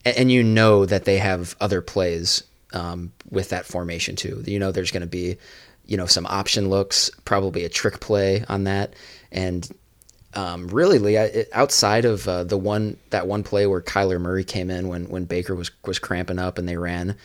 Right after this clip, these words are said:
kind of a weird little handoff to the running back option play with Murray, I thought that was a cool little play too. Um,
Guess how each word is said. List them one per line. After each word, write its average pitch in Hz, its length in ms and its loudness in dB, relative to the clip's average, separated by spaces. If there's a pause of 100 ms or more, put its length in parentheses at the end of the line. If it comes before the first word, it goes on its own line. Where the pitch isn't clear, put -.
(880)
kind 117 160 2
of 104 80 0
a 101 60 6
weird 98 360 2
little 95 260 2
handoff 98 580 -2
to 107 180 2
the 87 140 0
running 92 300 0
back 87 340 -2
option 98 380 0
play 87 320 -2
with 87 220 -4
Murray, 90 440 -2 (220)
I 123 100 6
thought 101 220 2
that 104 180 2
was 87 100 -6
a 82 60 -10
cool 87 260 -2
little 85 200 -4
play 87 280 -4
too. 92 360 -4 (580)
Um, 90 460 -2